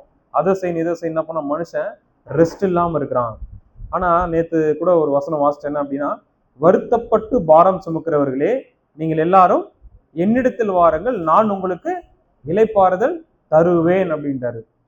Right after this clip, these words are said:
அப்போ இளைப்பாறுதல் வேணும்னா ஒரு மனுஷன் யார்கிட்ட போனா, அவரிடத்துல தான் போனோம். அப்போ, அஹ், இப்ப பாருங்களேன், அந்த வசனத்தை வாசிச்சிடுறேன். மத்தேயு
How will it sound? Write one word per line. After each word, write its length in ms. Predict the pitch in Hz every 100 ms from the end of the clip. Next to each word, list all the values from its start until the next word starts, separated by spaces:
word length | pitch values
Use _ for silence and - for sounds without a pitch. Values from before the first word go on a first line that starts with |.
| _ _ _
அப்போ 240 | 151 156
இளைப்பாறுதல் 800 | 165 190 277 - 247 240 233 240 220 _
வேணும்னா 380 | 151 185 214 220
ஒரு 160 | 214 180
மனுஷன் 320 | 185 202 190
யார்கிட்ட 280 | 175 175 170
போனா, 420 | 170 170 208 294 _ _ _ _
அவரிடத்துல 420 | 156 208 269 269 247
தான் 200 | 240 165
போனோம். 260 | 147 113 - _ _ _ _ _ _ _ _ _ _ _
அப்போ, 580 | - 175 180 202 254 - _ _ _ _
அஹ், 440 | 160 160 160 156 143 -
இப்ப 180 | 165 165
பாருங்களேன், 400 | 175 170 170 147
அந்த 200 | 147 147
வசனத்தை 320 | 143 175 156
வாசிச்சிடுறேன். 540 | 143 147 139 113 110 156 - _ - - - _ - _ _ _ _ _ _ _ _ _ _ _ _
மத்தேயு 500 | 127 127 175 165 156